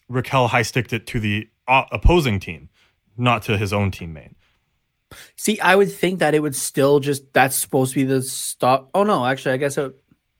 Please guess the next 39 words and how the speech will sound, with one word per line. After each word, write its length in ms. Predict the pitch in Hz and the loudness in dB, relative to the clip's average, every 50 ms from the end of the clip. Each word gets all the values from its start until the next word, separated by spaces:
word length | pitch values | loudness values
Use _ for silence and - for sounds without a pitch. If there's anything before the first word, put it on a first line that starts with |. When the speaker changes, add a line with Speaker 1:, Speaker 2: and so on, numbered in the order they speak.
| _ _ _ _ _ _ _ _ _ _ | _ _ _ _ _ _ _ _ _ _
Speaker 1:
Because 380 | - 156 190 180 160 - - - _ | 0 2 4 2 2 0 -4 -8 _
it's, 180 | - 170 143 - | -4 -4 -4 -2
it's 80 | - - | 0 4
Speaker 2:
No, 140 | 208 208 180 | 6 6 6
Speaker 1:
similar 220 | 180 208 202 196 202 | 6 6 4 4 2
Speaker 2:
because 120 | 190 190 | 2 4
the 40 | 202 | 4
Speaker 1:
to 40 | 165 | 4
a 40 | 151 | 2
Speaker 2:
stop 40 | 160 | 2
Speaker 1:
hand 240 | 170 190 202 190 | 0 -2 -2 0
pass 320 | - - 107 101 104 101 - | 0 0 0 0 -2 -4 -2
that 180 | - 131 120 - | -2 -2 -2 0
it's 60 | - | 0
Speaker 2:
Yeah. 240 | 131 160 139 - 117 131 | 2 2 2 2 2 0
Speaker 1:
like 140 | 139 123 117 | -2 -2 -2
a 60 | 127 | -2
delayed 400 | 107 123 117 117 135 135 131 113 | 0 0 0 2 2 2 2 0
high 220 | 98 110 104 95 | 0 -2 -6 -6
stick, 360 | 90 - - - 82 78 - - | -6 -8 -10 -12 -14 -14 -12 -10
right? 200 | 95 98 110 110 _ _ _ _ _ _ _ _ _ _ _ _ _ _ _ _ _ _ | -8 -8 -8 -10 _ _ _ _ _ _ _ _ _ _ _ _ _ _ _ _ _ _
Speaker 2:
Right. 180 | 185 180 160 - | 2 2 4 4
Okay. 180 | 175 165 175 147 | 4 4 4 4
But 180 | 139 151 143 | 4 2 0
the 60 | 147 | 0
delayed 360 | 151 156 170 151 165 190 214 214 | 0 0 2 4 4 4 4 4
high 160 | 214 196 202 | 2 2 2
stick 340 | 180 - - 165 160 156 - | 0 0 -2 -2 -2 -2 -4
in 380 | 139 139 139 135 131 123 - - _ _ _ _ _ _ - | -6 -4 -2 -2 -4 -4 -6 -12 _ _ _ _ _ _ -2
normally 480 | 160 156 151 156 165 170 165 160 147 131 | 0 2 4 4 4 4 4 4 2 2
though, 400 | 113 113 104 95 87 98 117 127 _ _ _ _ - | 0 0 -2 -4 -4 -6 -8 -10 _ _ _ _ 0
does 180 | - 151 165 | 2 2 4
it 80 | 190 190 | 4 4
get 180 | - 202 185 175 | 4 2 2 2
neg-, 260 | 170 170 147 139 135 - _ _ - | 0 -4 -4 -6 -14 -18 _ _ -2
does 220 | 170 151 151 139 | 0 0 0 2
it 140 | 170 170 - | 0 -2 -2
get 240 | - 131 123 127 151 | 0 0 0 0 -2
negated? 560 | 156 165 165 180 180 185 190 202 208 208 214 | -4 -4 -2 0 0 0 0 0 -2 -2 -4